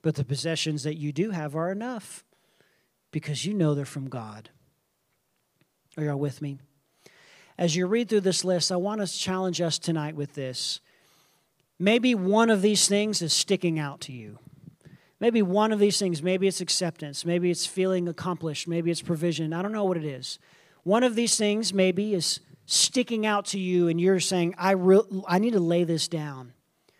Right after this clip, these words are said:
And you're saying, "Lord, something's gotta give here." And in a moment, I'm gonna pray, and, and we're just gonna have a moment. And if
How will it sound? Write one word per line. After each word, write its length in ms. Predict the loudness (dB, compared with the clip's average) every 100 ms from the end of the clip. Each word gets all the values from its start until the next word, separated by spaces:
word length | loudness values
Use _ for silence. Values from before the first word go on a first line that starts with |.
| _ _ _ -6
And 80 | -4
you're 100 | -2
saying, 300 | 0 -2 0
"Lord, 520 | 0 2 0 -4 -18 _ _ _ _ _ _ _ _ _ _ _ _
something's 580 | 0 0 0 -2 0 -2
gotta 240 | -2 -4 -8 -2
give 340 | 0 0 -2
here." 420 | -8 -10 -10 -16 -20 _ _ _ _ _ _ _ _ _ _ _ _ _ _
And 120 | 2
in 80 | 4
a 60 | 6
moment, 320 | 6 6 4
I'm 80 | 4
gonna 140 | 2
pray, 480 | 2 2 4 4 4
and, 180 | 2 -6 _ _ _ _
and 160 | 2
we're 100 | 4
just 160 | 4 0
gonna 140 | 0
have 200 | 2 2
a 40 | 4
moment. 400 | 4 4 2 0
And 320 | -4 -2 -4 _ _ _ _
if 320 | 2 2 2